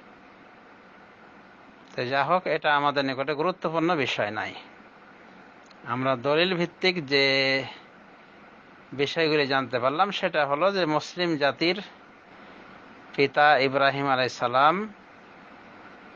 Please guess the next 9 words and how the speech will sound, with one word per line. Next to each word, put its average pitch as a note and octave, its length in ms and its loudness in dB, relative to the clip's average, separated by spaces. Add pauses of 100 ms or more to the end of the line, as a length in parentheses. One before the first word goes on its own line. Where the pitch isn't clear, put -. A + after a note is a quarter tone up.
(220)
এবং C3 240 -2
সমগ্র F#3+ 600 4
মানব D3+ 340 6
জাতির C#3 420 2
পিতা C#3+ 460 4
হলেন D3 340 4
আদম C#3 600 2 (360)
আলাইহিস B2 540 -2
সালাম। G#2 400 -2